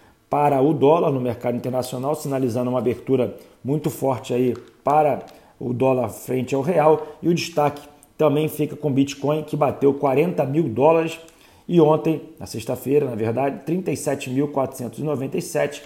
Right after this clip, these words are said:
e hoje tá trinta e nove mil quatrocentos e sessenta e dois. Bom, vou ficando por aqui, desejando a todos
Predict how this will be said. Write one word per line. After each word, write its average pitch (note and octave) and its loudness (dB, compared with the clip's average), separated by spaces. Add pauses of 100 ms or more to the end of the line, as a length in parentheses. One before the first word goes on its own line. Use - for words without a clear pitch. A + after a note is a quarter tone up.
(400)
e E3 2
hoje D3 6
tá C#3 0
trinta E3+ -2
e D3+ 0
nove C#3+ 2
mil C#3+ 2 (420)
quatrocentos C#3+ 0 (480)
e F3+ 2
sessenta D3+ -2
e D#3+ 4
dois. A2+ -4
Bom, C#3 0
vou C3+ 0
ficando D3 -2
por E3 0
aqui, E3 0
desejando C#3 0
a C3 -4
todos C3+ 0